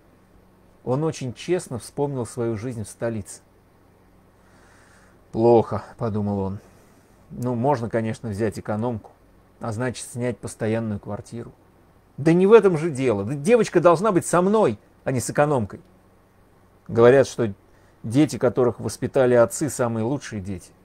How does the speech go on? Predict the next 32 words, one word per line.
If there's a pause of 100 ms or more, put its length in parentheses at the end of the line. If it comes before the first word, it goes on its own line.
(880)
Потом
она
мне
нравится. (1040)
Хотя
она
очень
странная
девочка. (800)
Да
и
вообще
я
должен. (840)
Как
честный
человек
и
как
отец. (840)
И
я
виноват
перед
ней. (1500)
Но
это
все
литература.
А
если
честно?"